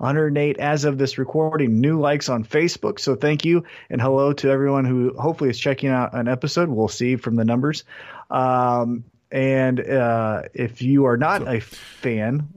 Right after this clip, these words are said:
Speaker 1: or like our
Speaker 2: Yeah.
Speaker 1: page, go check that out, Spanish Announce Table, uh, on Facebook, and then Table Show at, uh, Twitter, and then Tweet the Table, uh, on Instagram. All the fun things that we kinda randomly
Speaker 2: Mm-hmm,
Speaker 1: will
Speaker 2: mm-hmm.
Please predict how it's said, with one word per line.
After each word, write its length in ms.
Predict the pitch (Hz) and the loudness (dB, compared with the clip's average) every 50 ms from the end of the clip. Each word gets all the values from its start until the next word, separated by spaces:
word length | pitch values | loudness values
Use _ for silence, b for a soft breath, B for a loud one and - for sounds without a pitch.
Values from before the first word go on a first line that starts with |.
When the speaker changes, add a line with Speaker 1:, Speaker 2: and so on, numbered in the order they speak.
| - _ | -12 _
Speaker 1:
or 220 | 131 123 120 113 | -2 0 0 0
like 360 | 107 110 113 113 120 123 - - | 0 0 0 0 0 0 -2 -2
our 220 | 117 123 120 120 - | -2 -2 -2 -2 -2
Speaker 2:
Yeah. 140 | - - - | -2 0 0
Speaker 1:
page, 260 | 143 147 151 - - | 0 0 -2 -4 -2
go 220 | 135 123 117 117 113 | 0 2 2 2 0
check 260 | - - 131 113 - | -2 -6 -6 -4 -2
that 160 | 120 117 117 | -2 0 0
out, 180 | 120 117 - - | 0 -2 -2 -4
Spanish 380 | - - 127 120 110 - - | -6 -4 -2 -2 -2 -2 -2
Announce 240 | 120 117 113 110 - | -2 -2 -2 -2 -2
Table, 400 | - 117 117 123 127 127 123 B B B B B B B B B B B B _ | 0 0 2 2 2 0 0 B B B B B B B B B B B B _
uh, 600 | - 117 113 110 110 107 107 110 107 107 104 98 | -2 0 0 2 2 2 2 2 0 0 -2 -2
on 380 | 95 - 123 123 123 120 117 113 | -2 -2 0 0 2 2 0 2
Facebook, 560 | - 156 156 143 - - 190 208 208 208 139 | 2 2 0 0 0 0 0 0 0 0 -2
and 120 | 127 120 123 | 0 0 0
then 140 | 120 113 113 | 0 0 0
Table 280 | - 143 139 131 135 | 0 0 0 0 0
Show 260 | 120 - 139 127 120 117 117 107 | -2 0 0 2 2 2 0 -2
at, 80 | 82 - - _ _ - _ - - - | -4 -8 -14 _ _ -20 _ -14 -8 -6
uh, 140 | - - | -6 -6
Twitter, 440 | - - 175 214 226 220 214 202 180 | -2 0 2 4 4 4 2 2 -2
and 260 | 123 123 120 123 127 | -2 -4 -4 -4 -4
then 440 | 127 123 127 123 123 123 123 123 113 - | -4 -4 -4 -4 -4 -4 -6 -6 -8 -4
Tweet 240 | - 185 190 190 | -4 -4 -4 -4
the 60 | - _ | -6 _
Table, 520 | - 170 175 175 170 180 180 180 175 B B B B B B B - 120 | -4 -2 -2 0 0 0 0 0 0 B B B B B B B -6 -2
uh, 380 | 120 123 123 127 127 127 101 - | 0 0 2 2 2 2 0 0
on 240 | 120 131 135 139 | -2 -2 -2 -2
Instagram. 500 | 127 165 185 185 - - 151 123 117 117 | -2 -2 -4 -4 -4 -2 -2 0 0 2
All 120 | 139 165 175 | 2 0 0
the 80 | 156 | 0
fun 260 | - - 156 139 123 113 | -2 -2 -2 -2 -2 -2
things 240 | 139 131 127 120 | -4 -4 -4 -4
that 100 | 117 113 92 | -4 -6 -6
we 100 | 127 113 | -8 -6
kinda 440 | - 143 131 127 120 117 110 110 - | -4 -4 -2 -2 -2 -2 -2 -4 -4
randomly 540 | - 127 127 123 123 120 117 117 117 113 107 | -4 -4 -2 0 0 0 0 0 0 0 0
Speaker 2:
Mm-hmm, 380 | 98 98 98 98 98 101 - 113 | -2 -4 -4 -4 -6 -6 -4 -4
Speaker 1:
will 200 | 113 110 107 104 | -2 -2 -2 -2
Speaker 2:
mm-hmm. 260 | 95 92 98 101 107 | -4 -4 -6 -6 -6